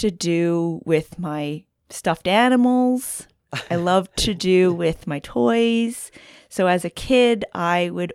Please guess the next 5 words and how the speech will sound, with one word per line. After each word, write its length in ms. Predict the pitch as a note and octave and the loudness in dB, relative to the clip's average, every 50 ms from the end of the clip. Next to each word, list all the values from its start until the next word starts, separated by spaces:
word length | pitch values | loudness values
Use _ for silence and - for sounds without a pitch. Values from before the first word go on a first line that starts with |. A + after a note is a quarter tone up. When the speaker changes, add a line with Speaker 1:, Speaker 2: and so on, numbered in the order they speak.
| _ | _
Speaker 1:
organize 1120 | - G#3 G#3 A3 G#3 A#3 A3 F#3+ E3+ D#3+ D#3+ D#3 D#3+ D#3+ D#3 D#3 D#3 D#3+ - - - - - _ _ _ _ _ _ _ _ _ _ _ _ _ _ _ _ _ _ _ - F3+ | 0 2 2 2 2 0 -2 -2 -2 -4 -6 -6 -6 -6 -6 -8 -8 -10 -12 -14 -14 -16 -18 _ _ _ _ _ _ _ _ _ _ _ _ _ _ _ _ _ _ _ -6 -4
events. 720 | E3 D3 G3 G3 G#3+ A3+ A#3 - - - - - - - - - - _ - - - - _ _ - | 0 4 4 6 6 4 2 0 -4 -12 -14 -14 -14 -16 -20 -20 -20 _ -20 -20 -20 -20 _ _ -10
We 380 | - F#3 F#3 F#3 F#3 F#3 F#3 F#3 | -4 -2 -2 0 0 0 -2 -4
would 420 | F3+ - F3+ F#3 F#3 E3+ E3 - | -4 -2 -2 0 0 -2 -4 -6
do, 640 | - F#3+ F#3+ F3+ F3+ F3+ F3+ F3+ F3+ F3+ F3+ F3+ - | -4 0 0 2 2 2 2 4 2 2 2 0 -2